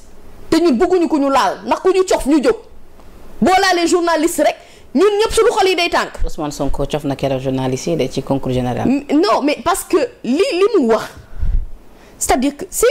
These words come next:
Speaker 1: une vérité vraie. Gis nga, euh, euh, euh, Penda, bu ñu bëggee résoudre le problème qu'on a, ñun suñu bopp ñoo war a critique ci suñu bopp. Ñoo war a critique ci suñu fonctionnement.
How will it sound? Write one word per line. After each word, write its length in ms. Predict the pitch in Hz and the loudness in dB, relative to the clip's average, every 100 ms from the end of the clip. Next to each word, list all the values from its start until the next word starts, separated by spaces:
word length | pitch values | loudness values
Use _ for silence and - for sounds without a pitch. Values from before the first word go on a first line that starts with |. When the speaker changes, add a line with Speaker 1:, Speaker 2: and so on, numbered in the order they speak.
| 587 480 | 2 0
Speaker 1:
une 60 | 233 | 0
vérité 400 | 359 330 359 277 | 2 2 0 -2
vraie. 220 | 190 180 | -2 -2
Gis 220 | 220 571 480 | 0 0 0
nga, 220 | 370 - | 0 2
euh, 180 | 254 220 220 - 247 - | 2 2 -2 -4 -2 0
euh, 160 | 226 220 | 2 2
euh, 360 | 214 214 208 247 | 2 2 2 -2
Penda, 300 | 247 220 180 - - - | 0 0 0 -4 -10 -2
bu 80 | |
ñu 160 | 403 508 403 | 2 4 2
bëggee 160 | 330 262 | 2 2
résoudre 440 | 262 240 233 202 | 2 2 0 2
le 100 | 208 | 2
problème 340 | 208 233 196 185 | 2 0 0 -2
qu'on 200 | 185 170 | -2 -2
a, 140 | 139 - - | -4 -10 0
ñun 160 | 285 392 | 2 4
suñu 200 | 427 381 | 4 2
bopp 240 | 233 214 | 2 0
ñoo 160 | 202 262 | 0 2
war 100 | 269 | 2
a 40 | 226 | 0
critique 340 | - 247 - | -2 -2 -4
ci 80 | - | -4
suñu 200 | 175 190 | -2 0
bopp. 180 | 165 - - - - - - - - - - | 0 -4 -8 -20 -20 -20 -18 -16 -16 -14 0
Ñoo 140 | 320 | 2
war 100 | 370 | 4
a 40 | 294 | 2
critique 340 | - 330 311 | 0 -2 -2
ci 60 | - | -4
suñu 180 | 269 214 | -2 -2
fonctionnement. 600 | - - - 170 170 - | -2 -4 -4 -4 -4 -8